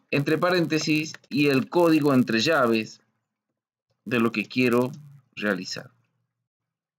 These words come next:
Vamos a crear una variable del tipo entero que se llame i, que comience en cero,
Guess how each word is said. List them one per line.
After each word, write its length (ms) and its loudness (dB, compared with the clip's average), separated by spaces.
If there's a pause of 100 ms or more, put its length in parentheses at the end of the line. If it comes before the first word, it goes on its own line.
(1200)
Vamos 340 2
a 80 0
crear 200 2
una 160 2
variable 360 2
del 160 2
tipo 220 -2
entero 400 0
que 80 -4
se 80 -6
llame 260 2
i, 300 2
que 160 0
comience 500 2
en 80 0
cero, 500 2